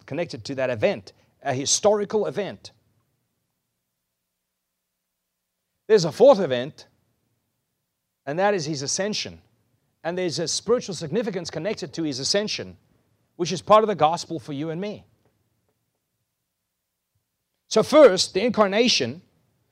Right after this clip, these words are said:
what happened there? The king is born. The king has come. That means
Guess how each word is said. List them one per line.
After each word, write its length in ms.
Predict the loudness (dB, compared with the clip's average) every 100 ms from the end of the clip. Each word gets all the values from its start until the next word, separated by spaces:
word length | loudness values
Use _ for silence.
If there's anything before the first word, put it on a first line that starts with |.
| _
what 180 | 6 6
happened 460 | 6 2 0 -4
there? 260 | -6 -8 -14 _ _ _ _ _ _
The 80 | -8
king 260 | 0 2 4
is 160 | 0
born. 380 | -2 -6 -6 -16 _ _ _ _ _ _ _ _ _ _ _ _ _ _ _ -2
The 80 |
king 200 | 0 2
has 160 | 2 0
come. 320 | -2 -4 -4 -20 _ _ _ _ _ _ _ _ _ _ _ _ _ _ _ _ _ _ _ _ _ _ _
That 280 | 6 6 6
means 420 | 0 -2 -6 -12